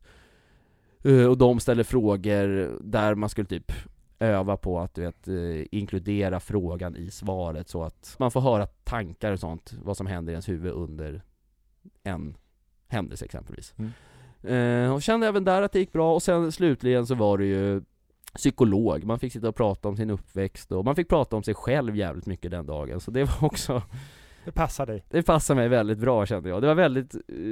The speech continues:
Speaker 1: väldigt skönt faktiskt att sitta och snacka om sig själv hela dagen. Och psykologen,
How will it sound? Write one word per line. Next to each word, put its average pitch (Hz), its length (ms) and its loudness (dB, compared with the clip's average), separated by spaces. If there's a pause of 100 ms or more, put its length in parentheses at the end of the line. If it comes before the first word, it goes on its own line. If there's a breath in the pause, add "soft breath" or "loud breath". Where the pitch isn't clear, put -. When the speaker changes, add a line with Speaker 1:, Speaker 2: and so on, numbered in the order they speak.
(360)
Speaker 1:
väldigt 151 480 2
skönt 92 380 -2
faktiskt 92 300 -8
att 101 80 -6
sitta 104 280 -4
och 95 160 -2
snacka 95 220 -8
om 92 60 -6
sig 90 60 -8
själv 101 160 -4
hela 87 100 -6
dagen. 92 160 -4
Och 131 140 2
psykologen, 160 720 4